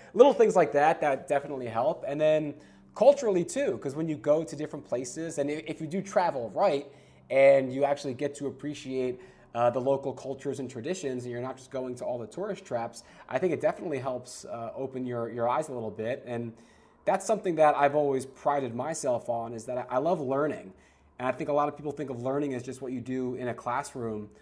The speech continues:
or on a, on a seminar online or something, but,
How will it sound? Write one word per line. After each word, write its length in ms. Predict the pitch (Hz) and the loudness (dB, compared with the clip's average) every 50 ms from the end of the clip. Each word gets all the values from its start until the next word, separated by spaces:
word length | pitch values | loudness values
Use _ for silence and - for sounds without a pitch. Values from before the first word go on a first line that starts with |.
| _ _ _ - | _ _ _ -10
or 580 | 123 120 123 123 123 120 120 120 117 117 117 - - - _ - - | -6 -4 -2 0 0 0 0 0 -2 -2 -6 -8 -14 -20 _ -8 -4
on 220 | 120 127 127 120 | -2 -2 0 0
a, 40 | 117 | -2
on 180 | 117 127 123 120 | -2 -2 -2 -4
a 40 | 113 | -4
seminar 760 | - - 139 143 147 139 135 123 117 113 110 110 107 107 107 | -4 0 0 2 2 4 4 4 4 4 4 2 0 -2 -4
online 500 | 113 120 117 113 117 123 135 156 151 135 | -6 -4 -4 -2 -2 -2 -2 -2 -4 -4
or 60 | 117 | -6
something, 440 | - - 113 107 - 113 110 113 107 | -6 -6 -8 -8 -8 -10 -10 -8 -2
but, 320 | 110 113 113 113 113 - | 2 4 4 4 4 0